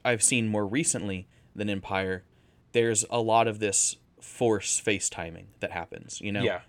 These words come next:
Speaker 1: and kind of talking over the force phone or whatever you wanna call it, where they're communicating through the force. That happens a lot in the sequels, and I liked seeing that this was established earlier. Like, this
Speaker 2: Yes.
Speaker 1: wasn't something that was just thrown in,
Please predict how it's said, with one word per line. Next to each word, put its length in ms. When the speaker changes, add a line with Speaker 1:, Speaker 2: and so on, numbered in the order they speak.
Speaker 1:
and 180
kind 160
of 80
talking 400
over 200
the 80
force 340
phone 240
or 60
whatever 200
you 60
wanna 140
call 280
it, 80
where 140
they're 160
communicating 600
through 120
the 80
force. 460
That 200
happens 360
a 40
lot 360
in 120
the 80
sequels, 560
and 140
I 100
liked 500
seeing 360
that 180
this 180
was 140
established 580
earlier. 400
Like, 140
this 80
Speaker 2:
Yes. 40
Speaker 1:
wasn't 260
something 300
that 60
was 100
just 200
thrown 300
in, 240